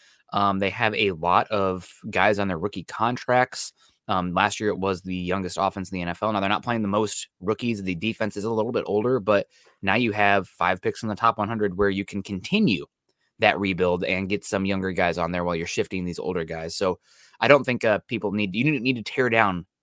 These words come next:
the entire operation for it to be a rebuild. I think some people have just the wrong notion of what a rebuild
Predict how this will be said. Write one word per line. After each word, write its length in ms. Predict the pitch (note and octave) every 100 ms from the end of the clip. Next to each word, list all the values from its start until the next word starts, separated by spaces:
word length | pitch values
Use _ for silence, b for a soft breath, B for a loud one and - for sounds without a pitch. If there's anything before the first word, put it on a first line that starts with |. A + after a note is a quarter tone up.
| -
the 100 | A#2
entire 640 | F#2+ - B2 G#2+ F2+ F#2 - _
operation 680 | B2 A#2+ G#2+ D#3 - C#2+ D2 _ _ _
for 160 | - F#2
it 160 | G#2
to 80 | A2
be 260 | G2 F#2+ -
a 340 | F2+ E2+ E2 D#2 -
rebuild. 480 | G#2 G#2 E2+ D#2
I 60 | F2+
think 140 | G#2+
some 140 | - G#2
people 200 | G#2 F2+
have 180 | F#2+ F2
just 220 | F2+ -
the 80 | F#2
wrong 240 | F#2+ E2+
notion 260 | G2 - F2+
of 80 |
what 160 | E2 F2
a 60 | E2
rebuild 420 | F2 E2+ E2